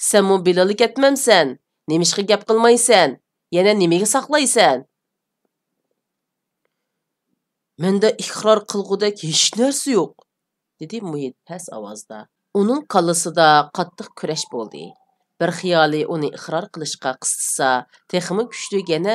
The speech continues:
بىر كۈچ ئۇنى گەپ قىلماسلىققا ئۈندەيتتى. شۇ تاپتا ئۇ ئىبراھىمنى ئويلىمىدى.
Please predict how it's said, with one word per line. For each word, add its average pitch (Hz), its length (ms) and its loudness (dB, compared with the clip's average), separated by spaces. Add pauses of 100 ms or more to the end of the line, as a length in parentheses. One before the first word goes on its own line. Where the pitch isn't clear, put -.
(120)
بىر 170 120 -6 (120)
كۈچ 170 220 -8 (240)
ئۇنى 180 180 -4 (100)
گەپ 170 140 -6 (100)
قىلماسلىققا 151 680 -8
ئۈندەيتتى. 120 580 -12 (920)
شۇ 202 180 -4
تاپتا 196 380 2
ئۇ 185 80 -2 (120)
ئىبراھىمنى 160 560 -2
ئويلىمىدى. 175 640 -6